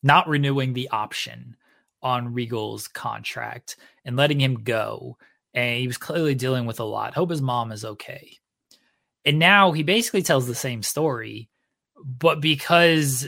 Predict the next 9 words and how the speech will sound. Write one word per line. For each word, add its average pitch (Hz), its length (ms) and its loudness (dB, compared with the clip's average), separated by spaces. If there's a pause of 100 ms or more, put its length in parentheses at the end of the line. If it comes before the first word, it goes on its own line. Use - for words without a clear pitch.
they 156 280 2
just 156 360 0
lost 139 320 4
a 131 120 2
ratings 135 680 0
war, 110 540 -2 (400)
it 151 140 2
is 135 180 0
put 156 440 -2